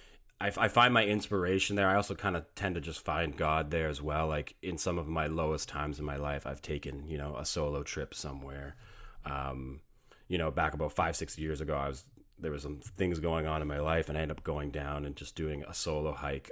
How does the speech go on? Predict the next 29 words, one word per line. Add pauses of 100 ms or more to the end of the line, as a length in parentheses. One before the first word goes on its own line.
um, (100)
in
Torres
del
Paine, (100)
down
in (500)
Patagonia,
down
in
the
southern
tip
of
South
America.
And
so,
yeah,
I
went
out
there
for
ten
days
by
myself,
and